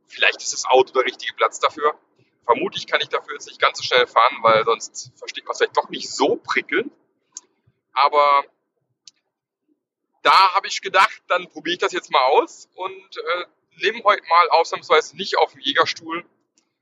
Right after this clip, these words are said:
oder auf meinem wunderschönen Bänkchen in der Sonne, sondern dem Sonnenuntergang entgegenfahrend im Auto diesen Podcast auf. Ist es nicht schön? Ich finde schon. So, also ihr müsst vielleicht einen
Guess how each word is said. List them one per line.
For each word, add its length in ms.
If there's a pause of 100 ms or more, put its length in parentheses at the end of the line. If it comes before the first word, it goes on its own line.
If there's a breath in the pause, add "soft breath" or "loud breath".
(140)
oder 160
auf 100
meinem 200
wunderschönen 480
Bänkchen 360
in 40
der 100
Sonne, 360 (560)
sondern 720 (760)
dem 240
Sonnenuntergang 1040
entgegenfahrend 1200 (440)
im 240
Auto 400
diesen 300
Podcast 460
auf. 160 (540)
Ist 140
es 60
nicht 180
schön? 260 (320)
Ich 140
finde 180
schon. 100 (680)
So, 140 (480)
also 220
ihr 100
müsst 280
vielleicht 380
einen 220